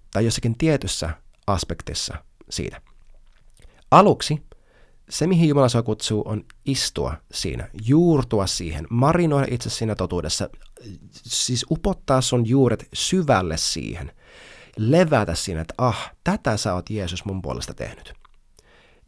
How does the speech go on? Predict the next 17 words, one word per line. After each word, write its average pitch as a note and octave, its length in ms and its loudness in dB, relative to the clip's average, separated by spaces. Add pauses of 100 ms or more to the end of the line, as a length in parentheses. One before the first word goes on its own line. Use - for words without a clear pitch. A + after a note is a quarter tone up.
(220)
Koska A#2+ 220 -2
kaikki E3+ 380 0
muutos C#3+ 360 4
meidän A2 220 0
elämässä F2+ 500 -4 (160)
lähtee G#2 580 -2 (260)
Jumalan B2 460 2
armon A2 380 -2
kohtaamisesta. - 680 -8 (800)
Kaikki F#3 440 2
muutos E3 380 2
meidän B2+ 240 4
elämässä E2+ 520 -4 (260)
lähtee A#2 400 0
Jumalan A#2+ 580 0 (120)
armon A#2+ 480 0 (160)
vastaanottamisesta E2 1200 -2